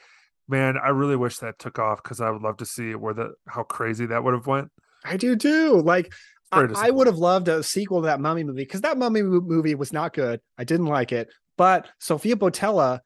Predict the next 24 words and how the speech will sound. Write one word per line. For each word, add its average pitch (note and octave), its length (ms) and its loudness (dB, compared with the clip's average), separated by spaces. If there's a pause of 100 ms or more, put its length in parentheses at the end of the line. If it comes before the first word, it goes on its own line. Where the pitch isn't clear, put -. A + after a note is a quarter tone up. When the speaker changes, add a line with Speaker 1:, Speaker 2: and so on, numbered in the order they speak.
(180)
Speaker 2:
is C#3+ 120 -6
so G#3+ 320 0
good F#3 260 4
as D#3 140 0
the C#3+ 100 -4
Mummy. D3 400 -2
Like, B2+ 200 -4
I C#3+ 160 -2
would F#3+ 160 0
have, D3+ 160 -2 (260)
I C#3+ 140 -4
would F#3 160 -2
have D#3 100 -6
loved D3+ 320 -2
a C#3+ 80 -6
sequel D3 440 -8
focusing C3+ 540 -6
on A2+ 160 -10
her. A#2+ 400 -8
That C3 140 -8
could D3+ 140 -6
have B2+ 80 -8
been A#2 160 -12
great. - 280 -14